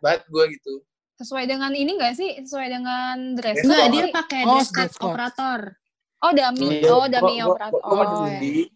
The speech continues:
Speaker 1: pakai hoodie sama, harus sama pakai topi.
Speaker 2: Iya, iya.
Speaker 3: Hmm, hmm.
Speaker 2: Oh, lo
Speaker 4: Pakai masker
Speaker 2: ini
Speaker 4: nggak?
Speaker 2: selama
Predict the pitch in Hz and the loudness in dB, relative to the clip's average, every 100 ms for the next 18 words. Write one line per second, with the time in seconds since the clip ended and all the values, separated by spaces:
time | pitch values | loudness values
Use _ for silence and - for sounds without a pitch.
0 | _ - 151 156 143 139 165 160 151 151 | _ -2 -2 0 -2 2 0 2 0 -2
1 | 147 143 139 135 135 131 131 - 123 - | -2 -2 -2 -4 -4 -4 -4 -2 -4 -4
2 | 143 139 139 _ _ _ _ _ _ - | -4 -4 -6 _ _ _ _ _ _ -10
3 | 208 220 220 214 214 208 202 196 196 185 | -2 0 2 0 0 -2 -2 -4 -4 -4
4 | 180 185 - - 359 - - 403 440 539 | -8 -12 -20 -20 -20 -20 -2 2 4 4
5 | 587 285 247 320 330 302 | 4 4 4 4 4 4